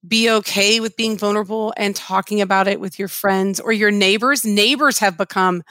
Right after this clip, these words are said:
better neighbors, uh, through all of this. Um, so I say just when it comes to loss, talk about it, name it, and seek support.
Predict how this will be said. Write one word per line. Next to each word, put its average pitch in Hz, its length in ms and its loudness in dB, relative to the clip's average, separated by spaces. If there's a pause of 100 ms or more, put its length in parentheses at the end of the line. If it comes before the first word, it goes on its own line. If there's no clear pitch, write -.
(260)
better 202 300 2
neighbors, 196 600 -2 (360)
uh, 214 340 4
through 247 260 0
all 214 300 4
of 185 120 -4
this. 180 480 -2 (380)
Um, 202 420 0 (300)
so 233 160 -2
I 254 100 2
say 311 280 -2
just - 480 -6 (400)
when 247 120 0
it 254 140 -2
comes 254 360 -2
to 254 100 -4
loss, 185 640 0 (600)
talk 233 260 0
about 220 300 2
it, 214 380 -4 (500)
name 214 400 0
it, 254 320 -4 (120)
and 220 180 -2
seek - 480 -4
support. - 800 -6